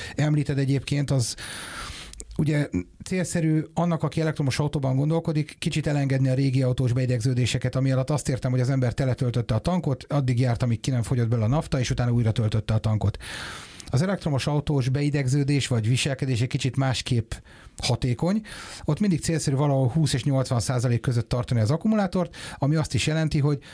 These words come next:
ha van negyed óránk, fél óránk tölteni, mindig bőven érdemes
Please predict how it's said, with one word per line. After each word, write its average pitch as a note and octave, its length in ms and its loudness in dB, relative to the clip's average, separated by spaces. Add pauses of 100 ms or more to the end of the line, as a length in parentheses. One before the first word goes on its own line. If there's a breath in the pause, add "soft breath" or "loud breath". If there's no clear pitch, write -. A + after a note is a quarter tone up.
ha D3+ 100 -2
van D3 260 0
negyed C#3+ 240 0
óránk, A#2+ 260 2
fél - 160 0
óránk B2 200 0
tölteni, C#3+ 360 -2
mindig D3+ 220 2
bőven C3 280 2
érdemes A2+ 480 2